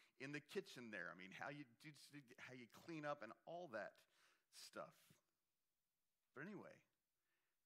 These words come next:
we all have things that we wanna control, don't we? Um, what I wanna do today is address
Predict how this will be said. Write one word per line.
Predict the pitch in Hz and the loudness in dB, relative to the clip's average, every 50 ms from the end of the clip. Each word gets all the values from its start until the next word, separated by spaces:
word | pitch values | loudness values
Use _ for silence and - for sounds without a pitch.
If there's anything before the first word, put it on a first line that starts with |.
| _ - | _ -6
we | 120 143 | -4 -2
all | 175 220 202 | -2 -2 -2
have | 180 165 - | -4 -4 -4
things | - 135 135 127 - | -4 -4 -6 -4 -6
that | 120 85 | -6 -6
we | 127 | -6
wanna | 123 127 127 127 - | -6 -8 -8 -8 -8
control, | - 135 - - - - - - _ _ _ _ _ _ _ _ _ _ _ _ _ _ _ _ _ _ - | -10 -10 -10 -10 -12 -12 -14 -16 _ _ _ _ _ _ _ _ _ _ _ _ _ _ _ _ _ _ -8
don't | 120 110 - | -8 -8 -8
we? | - - - - - _ _ _ _ _ _ _ _ _ _ _ _ _ _ _ _ _ - - - - - - - | -10 -14 -16 -18 -20 _ _ _ _ _ _ _ _ _ _ _ _ _ _ _ _ _ -20 -20 -20 -20 -20 -10 -8
Um, | 107 110 110 104 101 90 - - _ _ _ _ _ _ - 110 | -6 -4 -4 -4 -6 -8 -10 -12 _ _ _ _ _ _ -6 0
what | 139 | 0
I | 170 190 | 2 2
wanna | 190 214 214 | 2 -2 -2
do | 190 170 165 | -2 -2 -2
today | 156 131 117 95 82 85 90 - - 104 | 0 0 0 0 0 0 -2 -4 -8 -8
is | 101 117 | -8 -8
address | 113 - 127 127 127 123 - - - - | -6 -2 0 2 2 2 0 -6 -12 -14